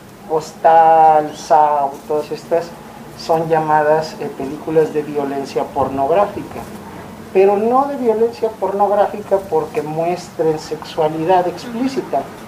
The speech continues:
sino porque haciendo la, la,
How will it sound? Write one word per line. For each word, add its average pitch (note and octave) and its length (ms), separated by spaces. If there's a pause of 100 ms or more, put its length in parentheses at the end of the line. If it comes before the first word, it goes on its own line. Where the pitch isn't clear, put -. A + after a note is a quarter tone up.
(400)
sino F3+ 320
porque E3 520 (140)
haciendo A3 600
la, E3+ 320
la, D3+ 240